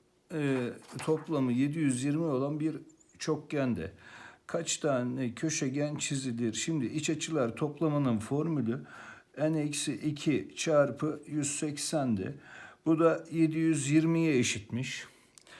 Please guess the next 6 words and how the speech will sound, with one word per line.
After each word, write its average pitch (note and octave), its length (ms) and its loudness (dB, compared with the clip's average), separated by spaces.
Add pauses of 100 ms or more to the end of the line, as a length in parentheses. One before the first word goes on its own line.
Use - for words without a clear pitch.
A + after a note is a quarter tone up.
(400)
Buradan D#3+ 400 2 (380)
her D#3+ 220 2
iki D#3+ 200 -2
tarafı D3+ 520 2 (100)
yüz D3 260 0
seksene D3 560 0